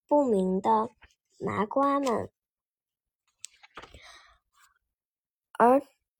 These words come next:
小天狼星，阿-，小天狼星从阿兹卡班逃出来的事情也让罗恩的父亲知道了，于是他在哈利上火车前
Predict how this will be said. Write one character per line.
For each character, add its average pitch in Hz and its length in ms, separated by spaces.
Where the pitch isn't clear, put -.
小 202 320
天 311 260
狼 277 220
星， 294 540
阿-， 311 160
小 233 240
天 311 260
狼 269 240
星 294 360
从 247 220
阿 - 180
兹 320 160
卡 254 240
班 247 320
逃 214 220
出 - 140
来 233 200
的 214 120
事 226 200
情 202 300
也 214 140
让 233 200
罗 208 180
恩 247 180
的 269 120
父 294 280
亲 214 260
知 202 160
道 214 220
了， - 140
于 262 140
是 294 340
他 311 240
在 196 300
哈 - 280
利 269 100
上 294 240
火 - 160
车 277 220
前 220 280